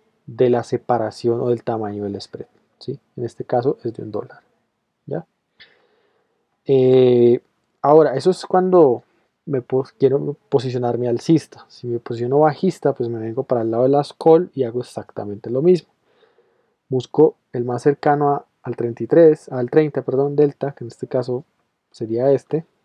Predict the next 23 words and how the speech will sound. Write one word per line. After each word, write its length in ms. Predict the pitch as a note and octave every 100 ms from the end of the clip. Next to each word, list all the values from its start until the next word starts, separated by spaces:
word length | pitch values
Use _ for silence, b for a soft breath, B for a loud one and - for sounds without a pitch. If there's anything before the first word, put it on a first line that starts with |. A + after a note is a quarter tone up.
| _ _ _ _ _ _ _ _ _
y 180 | - C3+
creo 400 | - A#2 A#2 B2+ -
el 200 | A2+ G#2
spread 300 | - G#2+ G2 _ _ _ _ _ _ _ _ _
ahí, 260 | A2+ G2+ - _ _ _ -
¿ok? 160 | - D#3 G3 b b b b b b b
En 100 | C#3+
este 240 | E3+ - F#3
caso, 360 | - E3+ E3+
mire 240 | D#3 C#3+ D3
que 200 | - C#3
se 200 | - C3
comporta 460 | - A#2+ - A#2+ B2+
un 80 |
poco 240 | B2 B2 C3
diferente, 480 | B2+ E3+ F#3+ - -
porque 400 | - B2 - A#2+ _ _ _ _ _ _ _ -
ya 180 | A#2+
el 100 | C3
tamaño 600 | - E3 F3 F#3+ G#3+ F3 C#3+
de 100 | B2+
mi 160 | B2
spread, 360 | A#2+ - A#2+ A#2